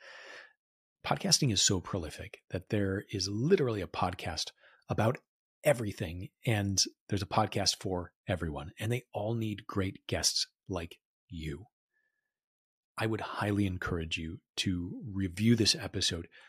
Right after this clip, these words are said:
Use the show notes. They are time-stamped for your convenience, so you can go back and listen to those parts that have action items, the takeaways that you need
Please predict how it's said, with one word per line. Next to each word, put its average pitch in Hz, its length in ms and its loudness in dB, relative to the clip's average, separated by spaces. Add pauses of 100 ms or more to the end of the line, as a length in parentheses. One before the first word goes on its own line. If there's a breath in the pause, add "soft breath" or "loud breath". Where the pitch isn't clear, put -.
(180 loud breath)
Use 120 360 2
the 131 140 2
show 98 260 2
notes. 82 260 -2
They 98 180 -2
are 92 200 -2
time-stamped 104 720 0
for - 140 -6
your 87 140 -2
convenience, 92 580 0 (220 loud breath)
so - 120 -2
you 95 80 -2
can 95 240 -6
go 127 180 0
back 110 360 -2 (100)
and 95 180 -2
listen 117 600 4
to - 140 2
those 95 340 0 (100)
parts - 400 2 (340 loud breath)
that 92 120 -4
have 135 260 0
action 95 400 -4 (100)
items, 85 360 -4 (520 loud breath)
the 95 120 -4
takeaways 120 640 2
that 95 140 -4
you 107 300 0
need 98 440 0